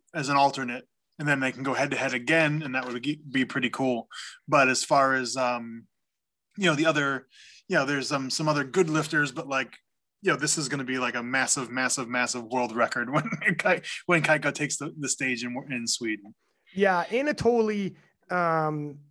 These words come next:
Speaker 2: pre-, like, the previous world champion would have been a problem. Uh, he's, he's a phenomenal lifter. Gustav Hedlund is also good. Um, he hasn't lifted since in, like, all of twenty twenty officially, I don't think. Um, and, but back in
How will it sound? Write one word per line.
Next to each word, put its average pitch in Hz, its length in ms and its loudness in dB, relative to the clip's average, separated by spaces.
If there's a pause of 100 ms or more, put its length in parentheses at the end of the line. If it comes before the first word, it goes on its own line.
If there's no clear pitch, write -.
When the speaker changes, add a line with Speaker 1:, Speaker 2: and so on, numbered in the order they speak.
(240)
Speaker 2:
pre-, 196 260 0
like, 165 160 -2
the 175 80 0
previous 180 440 -2
world 160 240 0
champion 156 500 -2
would 143 160 0
have 143 100 0
been 143 120 0
a 143 40 -2
problem. 139 540 -6 (100)
Uh, 135 180 -4
he's, 139 360 -6
he's 139 180 -8
a 135 60 -8
phenomenal 143 460 -4
lifter. 143 280 -2 (320)
Gustav 277 480 -4
Hedlund 185 500 0
is 160 180 -4
also 165 340 -2
good. 139 320 -2 (400)
Um, 147 340 0
he 185 220 0
hasn't 208 380 -2
lifted 156 520 -4
since 160 500 -4
in, 165 120 -6
like, 147 180 -4
all 165 160 2
of 165 100 -4
twenty 175 240 -4
twenty 160 280 -6
officially, 156 540 -6
I 147 40 -2
don't 147 200 -4 (140)
think. 151 240 -2 (440)
Um, 151 300 0
and, 175 200 -2 (120)
but 160 200 2
back 220 260 0
in 226 300 -2